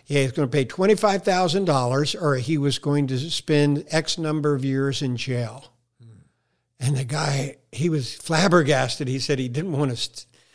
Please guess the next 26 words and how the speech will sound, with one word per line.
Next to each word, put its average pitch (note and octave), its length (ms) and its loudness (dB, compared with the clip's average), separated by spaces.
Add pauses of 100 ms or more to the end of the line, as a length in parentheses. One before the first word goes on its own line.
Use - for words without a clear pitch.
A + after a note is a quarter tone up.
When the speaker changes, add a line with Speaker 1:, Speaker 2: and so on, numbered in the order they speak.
(200)
Speaker 1:
jail, D#3+ 540 6
and D3 220 0
he C3 80 0
certainly F#3+ 420 2
didn't C#3+ 220 2
have C3 220 2
the C3 40 2
money. D3+ 300 4
"Why D#3+ 300 4
would D#3 180 0
you C#3 100 2
sentence D#3+ 540 -2
me C#3+ 100 -2
this B2+ 280 -2
way?" D#3+ 340 4 (380)
And C#3+ 200 4
the C3 220 0 (240)
judge D#3+ 380 4
slammed D#3+ 420 4
the C#3 100 2
gavel D3 400 4
down, E3 680 2 (280)
court F#3 260 4
adjourned, D3+ 680 2 (540)
stepped - 500 0
out D#3+ 320 6